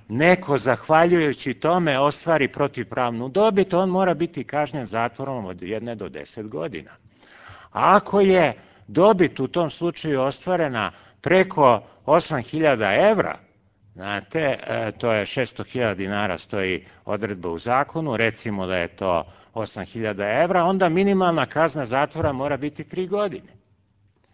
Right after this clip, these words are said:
A ovde za dve godine vidimo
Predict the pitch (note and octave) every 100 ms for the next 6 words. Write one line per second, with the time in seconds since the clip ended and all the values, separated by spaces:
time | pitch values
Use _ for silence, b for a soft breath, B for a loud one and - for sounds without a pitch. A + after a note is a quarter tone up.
0 | _ _ _ _ _ - B2 F3+ A3 A3
1 | G3+ - _ _ _ _ _ _ - F2+
2 | A#2 E3+ G3 E3+ F#3+ G3 F#3+ C#3+ F3 F#3
3 | F#3 E3+ D3